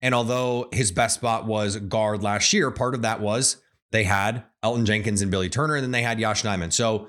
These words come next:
this is part of what we talked about with Brandon Thorn is the Packers are lucky that they have a deep group of guys that they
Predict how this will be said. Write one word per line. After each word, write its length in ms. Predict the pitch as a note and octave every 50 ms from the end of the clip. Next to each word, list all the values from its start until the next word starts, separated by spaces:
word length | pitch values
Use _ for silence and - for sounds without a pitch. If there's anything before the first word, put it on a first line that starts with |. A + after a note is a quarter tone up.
| - - - - _ _ _ _ _ _ _ _ _ _ _ _ -
this 220 | A#2 D3+ C#3+ -
is 60 | C3
part 320 | G#2+ - - D3 C#3 C3 B2+
of 160 | B2 A#2 G#2+
what 120 | B2+ B2
we 100 | A#2+ A#2
talked 240 | - B2+ A#2+ A2 -
about 100 | A#2 G#2+
with 120 | G#2 G#2
Brandon 280 | - A2 G#2+ G#2 G#2 G#2
Thorn 320 | - - A#3+ A#3 E3+ C3
is 320 | B2 A#2 A2+ A2 - - - _ _ _ _ _ -
the 80 | B2
Packers 280 | - - G#3+ A3+ A3 D3+
are 80 | D3 B2
lucky 300 | A#2+ D#3+ F#3+ - C#3 B2
that 180 | A2 A2 F#2 -
they 120 | C3+ C#3
have 300 | A#2+ A2+ C3 C3+ B2 G#2+ -
a 100 | A#2+ A#2
deep 300 | G#2 F#2+ B2+ C#3+ C#3+ -
group 200 | A2 B2 G2 A#2+
of 100 | A2+ F#2+
guys 380 | - G2+ G2+ G2+ G2+ G2+ G2
that 180 | F#2 G#2 E2+ -
they 440 | G2+ G2+ F#2+ F#2+ F#2+ F#2+ F#2+ F#2+